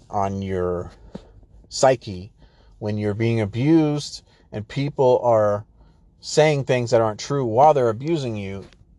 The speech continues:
that you've gone out of your way to prove the opposite. It's because these criminals enjoy the smokescreen of the lie that was handed to them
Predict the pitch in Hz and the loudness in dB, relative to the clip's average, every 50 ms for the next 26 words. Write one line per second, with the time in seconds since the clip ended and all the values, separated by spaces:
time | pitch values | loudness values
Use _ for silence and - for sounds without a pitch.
0 | - - - 123 117 98 113 139 143 139 135 131 120 117 120 117 110 101 98 92 | -20 -2 0 0 0 0 -2 -4 -4 -2 0 0 0 2 2 2 2 0 -2 -4
1 | 92 90 98 101 98 92 90 87 82 80 78 - _ _ _ _ _ - _ _ | -4 0 0 0 0 0 -2 -4 -8 -12 -18 -20 _ _ _ _ _ -20 _ _
2 | _ _ - 113 107 101 98 95 92 90 90 92 107 - - - - - - 127 | _ _ -8 -6 -4 -4 -4 -6 -8 -8 -10 -12 -14 -18 -20 -20 -8 -4 -2 -2
3 | 110 110 101 98 92 101 - - - - 92 - - - - _ - - _ - | 0 0 0 0 0 0 -4 -6 -6 -4 -4 -4 -6 -10 -20 _ -20 -20 _ -20
4 | - - - - - 110 107 - - - 131 - - - 131 131 120 117 113 110 | -20 -20 -20 -10 -6 -4 -4 -4 -6 -8 -10 -10 2 4 4 4 4 0 -6 -8
5 | - - - - 131 135 135 127 127 123 120 113 110 - - - 123 117 104 98 | -8 -10 -4 -4 -2 -2 -2 -2 0 0 0 -2 -4 -8 -12 -8 -8 -6 -6 -6
6 | 101 101 107 117 123 117 110 98 98 - - - 127 123 135 135 - - - - | -2 0 2 4 4 4 2 0 -2 -4 -4 0 2 2 0 0 -2 -8 -10 -8
7 | - 107 101 98 95 95 87 95 92 92 101 117 120 120 110 92 90 90 80 95 | -6 -6 -6 -4 -6 -6 -4 -4 -2 0 4 4 4 4 4 2 0 -4 -6 -8
8 | 98 - - - 160 196 214 170 123 107 - - 110 95 98 95 95 107 | -10 -10 -6 -4 -4 -4 -4 -4 -6 -8 -8 -8 -8 -8 -8 -8 -8 -8